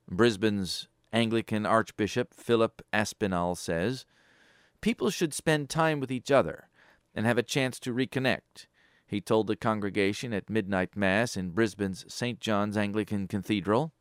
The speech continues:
In previous generations,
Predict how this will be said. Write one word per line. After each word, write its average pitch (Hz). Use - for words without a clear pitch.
In 160
previous 185
generations, 117